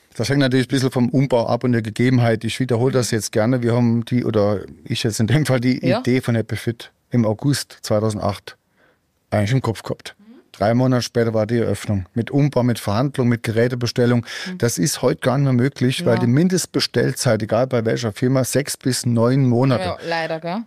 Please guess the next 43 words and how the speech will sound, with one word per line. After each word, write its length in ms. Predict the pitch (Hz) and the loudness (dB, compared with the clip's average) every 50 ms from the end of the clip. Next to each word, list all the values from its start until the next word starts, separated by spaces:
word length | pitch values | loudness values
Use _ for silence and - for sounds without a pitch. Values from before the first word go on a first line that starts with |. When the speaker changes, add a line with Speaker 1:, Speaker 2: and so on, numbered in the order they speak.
| _ _ | _ _
Speaker 1:
Das 240 | 170 - - - - | -8 -8 -6 -2 0
Speaker 2:
Mhm. 60 | 120 | 0
Speaker 1:
macht 200 | 117 127 - - | 0 0 0 -2
natürlich 280 | 131 123 135 123 - | -2 0 0 -2 -2
jetzt 180 | - 117 - - | -2 -4 -4 -6
gerade 220 | - - 135 139 135 | -4 -4 -4 -2 -2
das 100 | 123 - | -4 -2
Ganze 240 | - 113 120 120 127 | -2 -2 0 0 2
nicht 60 | 131 | 2
mehr 80 | 131 123 | 2 2
so 100 | 113 117 | 0 0
leicht, 340 | 101 104 127 156 - - - | 2 2 0 0 -2 -2 0
weil 100 | 135 127 | 0 0
Speaker 2:
Mhm. 180 | 135 131 127 - | 0 0 -2 -2
Speaker 1:
ich 100 | - - | -2 -4
oft 180 | 127 - - | -4 -2 0
noch 60 | 147 | 0
nicht 180 | 139 135 123 117 | 0 0 0 0
weiß, 260 | 113 123 160 165 - | 0 0 0 0 -4
ob 80 | 147 135 | -6 -4
schon 140 | - 143 139 | 0 0 0
eine 60 | 120 | 2
Fläche 320 | - 131 131 127 113 123 | 2 2 0 0 0 -4
gibt. 260 | - - - 185 - | -2 -2 -2 -2 -2
Und 60 | 135 120 | 0 0
wenn 120 | 127 139 | 2 2
ich 60 | 151 | 2
es 60 | 139 | 2
dann 180 | - 135 123 120 | 2 2 2 2
hab, 220 | 131 165 185 - _ | 2 0 -2 -4 _
wollen 320 | 135 123 131 139 151 156 | -8 -2 0 2 2 2
die 100 | 143 151 | 0 0
die 120 | 139 139 123 | -2 -2 0
gleich 280 | 127 120 120 135 131 | 0 2 2 2 0
vermieten 400 | - 123 120 135 160 185 - 190 | 0 0 0 0 0 0 0 0
und 60 | 143 | 0
wir 80 | 131 143 | 2 0
haben 80 | 147 135 | 0 0
die 80 | 131 | -2
Geräte 300 | 117 110 104 131 156 151 | -2 0 0 0 2 2
noch 60 | 120 107 | 2 2
lange 180 | 98 98 104 | 2 2 2
nicht. 240 | 101 113 139 - - | 2 2 0 -2 -4